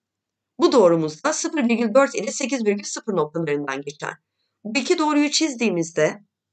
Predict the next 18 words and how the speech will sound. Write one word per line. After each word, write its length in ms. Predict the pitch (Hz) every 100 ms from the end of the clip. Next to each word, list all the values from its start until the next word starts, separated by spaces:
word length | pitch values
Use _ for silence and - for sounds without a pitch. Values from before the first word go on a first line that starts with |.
| _ _ _ _ _ _ _ _
grafiksel 680 | 185 196 196 208 - 180 156
olarak 540 | 170 160 156 - _ _ _ _ _ _ -
bakınız, 600 | 214 180 143 226 - - _ _ _ _ _ _
ilki 520 | 233 240 285 - - _ _ _ _ _ _ _ _ _ _
y'si 360 | 175 226 226 285
eksi 320 | 254 226 254
üç, 280 | 311 - - _
x'i 340 | 226 214 233
birdi. 500 | 226 208 - - 226 _ _ _ _ _ _ -
Y'si 380 | 190 190 208 226
eksi 320 | 202 - 175
üç, 300 | 226 - - -
x'i 340 | 190 - 214
birdi. 480 | 185 160 156 190 - _ -
Bu 180 | 226
doğrumuzdu, 680 | 202 156 147 139 - 175 226
buradan 320 | 190 175 170 156
geçen. 460 | - - 175 -